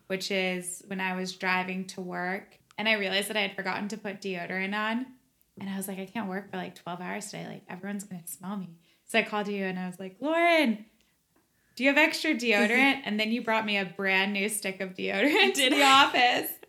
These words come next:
Speaker 1: which also goes to show the type of person you are, that you have an extra backup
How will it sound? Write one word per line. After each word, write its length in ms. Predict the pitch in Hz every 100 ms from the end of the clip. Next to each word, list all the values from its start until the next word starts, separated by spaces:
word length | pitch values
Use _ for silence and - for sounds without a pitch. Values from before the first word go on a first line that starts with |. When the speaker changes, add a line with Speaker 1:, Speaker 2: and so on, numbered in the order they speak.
| _ _ - - -
Speaker 1:
which 180 | 339
also 360 | - 262 - 330
goes 160 | 302 302
to 80 | 269
show 180 | 269
the 80 | 247
type 160 | 240 214
of 80 | 214
person 320 | 220 214 190
you 240 | 185 233
are, 260 | 190 180 180 _ _
that 60 | 202
you 80 | 208
have 140 | 208
an 120 | 202
extra 400 | - 214 - 202
backup 680 | 170 185 180 202 180 175